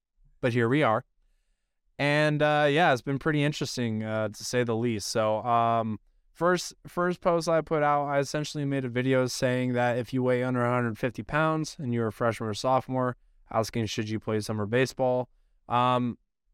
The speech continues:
I said you shouldn't. And so that got, like, blown up in the page. Within one day, I had over five hundred views on the YouTube video, which for anyone that doesn't know, that's about four hundred ninety-nine more views than I normally get.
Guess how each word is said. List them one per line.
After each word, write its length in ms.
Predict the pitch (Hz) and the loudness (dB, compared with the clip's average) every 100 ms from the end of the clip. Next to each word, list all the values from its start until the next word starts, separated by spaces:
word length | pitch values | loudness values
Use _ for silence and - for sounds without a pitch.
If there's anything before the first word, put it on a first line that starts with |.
| - | -2
I 120 | 123 | -2
said 220 | - 135 | 0 -2
you 80 | 127 | -2
shouldn't. 380 | - 139 110 - _ | -2 -2 -4 -10 _
And 320 | 131 120 117 | -4 -2 -4
so 300 | - 127 120 | -2 2 2
that 300 | 117 131 135 | 2 2 2
got, 320 | 123 123 120 | 2 2 0
like, 220 | 110 110 101 - | 0 -4 -6 -6
blown 420 | 117 127 131 135 | 0 2 2 2
up 180 | 127 127 | 0 -2
in 100 | 127 | -6
the 80 | |
page. 520 | 113 123 120 117 113 - _ _ _ | -4 -2 -2 -2 -6 -14 _ _ _
Within 340 | 127 147 156 | 0 2 2
one 280 | 127 131 147 | 2 0 0
day, 280 | 131 127 139 | 2 2 2
I 80 | 139 | 2
had 180 | 135 131 | 2 2
over 240 | 135 131 | 0 0
five 340 | 113 123 123 120 | -2 0 0 0
hundred 280 | 135 123 | -4 -6
views 280 | 107 113 123 | -6 -4 -2
on 240 | 113 110 110 | 0 -2 -2
the 220 | 110 120 | -2 -2
YouTube 160 | 127 | -2
video, 420 | 131 131 135 143 143 - | -2 0 2 0 -2 -4
which 340 | 120 113 - | 0 0 -2
for 140 | - | -2
anyone 280 | 117 117 120 | 0 2 0
that 160 | 113 104 | -2 -2
doesn't 320 | 107 110 120 | -4 -2 -2
know, 180 | 117 120 | 0 0
that's 220 | 120 113 | 0 -2
about 400 | 110 110 110 104 - _ _ _ _ _ _ | -2 2 2 0 -8 _ _ _ _ _ _
four 240 | - 131 123 | 0 2 4
hundred 280 | 127 127 117 | 2 2 2
ninety-nine 560 | 113 113 117 117 117 | 2 2 2 0 0
more 260 | 107 107 113 | 0 0 -2
views 340 | 107 110 120 | -2 -2 0
than 100 | 120 | -2
I 100 | 107 | -2
normally 420 | 98 98 104 123 | -4 -6 -2 -2
get. 220 | 131 151 | 0 -2